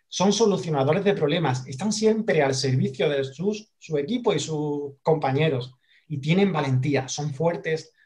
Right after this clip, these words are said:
valientes y decididos. Eso es, en definitiva, el don del liderazgo. Hoy estábamos haciendo una prueba. Nos encantaría saber tu opinión, si te ha gustado o te ha dejado de gustar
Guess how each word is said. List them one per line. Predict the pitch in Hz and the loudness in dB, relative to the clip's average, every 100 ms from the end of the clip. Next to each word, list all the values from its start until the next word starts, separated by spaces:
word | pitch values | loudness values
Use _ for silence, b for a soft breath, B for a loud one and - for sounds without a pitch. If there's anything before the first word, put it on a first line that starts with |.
| _ | _
valientes | - 123 139 180 214 233 247 - - _ | -10 -4 0 2 4 4 0 -2 -14 _
y | - 127 131 | -12 -8 -4
decididos. | 131 127 135 147 135 101 - _ _ _ | -4 -2 -2 0 -2 -6 -12 _ _ _
Eso | 180 202 | -4 2
es, | 190 190 - | 2 0 -4
en | 160 | -2
definitiva, | 147 151 160 170 185 - - | 0 0 0 4 2 2 -6
el | 139 | -4
don | 135 165 185 185 | 0 0 0 -6
del | 151 139 | -2 0
liderazgo. | 139 127 139 139 120 107 - | 2 2 0 -2 -6 -6 4
Hoy | 247 220 | 6 4
estábamos | 127 156 147 170 | 0 -2 0 -2
haciendo | 160 165 151 | -2 -2 0
una | 131 | 0
prueba. | 135 185 170 151 B B | 2 2 2 2 B B
Nos | 156 - | -6 -2
encantaría | 170 156 147 143 185 | 0 2 2 0 0
saber | 185 170 165 | 2 0 0
tu | 196 | 2
opinión, | 165 135 139 151 131 - - | 2 2 2 2 0 -4 -12
si | 131 | -6
te | |
ha | 151 | -2
gustado | 156 156 170 170 196 196 B B | -2 0 2 4 4 0 B B
o | 127 | -6
te | 131 | 0
ha | 147 156 160 131 | 2 2 0 -2
dejado | 131 127 160 214 | -4 0 2 4
de | 180 | 2
gustar | 170 143 156 160 160 | 0 0 4 4 2